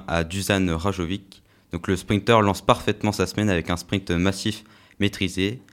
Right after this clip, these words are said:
C'était une étape courte et nerveuse. La deuxième étape de cent vingt-trois kilomètres, donc succès de Jesse Fox. Donc l'Australien profite d'un final en faux, en faux plat montant pour surprendre les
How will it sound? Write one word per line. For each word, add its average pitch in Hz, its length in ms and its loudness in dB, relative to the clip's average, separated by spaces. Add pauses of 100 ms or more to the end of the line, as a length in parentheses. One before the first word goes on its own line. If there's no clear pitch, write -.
(120)
C'était - 180 -6
une 85 120 2
étape 87 260 -2
courte - 360 0
et 85 60 -2
nerveuse. 85 520 -2 (760)
La 90 60 0
deuxième 107 300 0
étape 107 280 0
de 95 100 2
cent 127 200 2
vingt-trois 120 300 2
kilomètres, 90 560 -2 (280)
donc 90 160 -2
succès - 380 -4
de 87 220 0
Jesse 95 360 -2
Fox. - 460 -6 (220)
Donc 85 160 -6
l'Australien 98 400 0
profite 95 320 -4
d'un 90 140 2
final 101 320 -2 (280)
en 90 100 2
faux, - 220 -12 (280)
en 92 120 0
faux - 180 -2
plat 107 200 0
montant 101 440 0 (280)
pour 85 100 -2
surprendre 92 600 0
les 85 220 0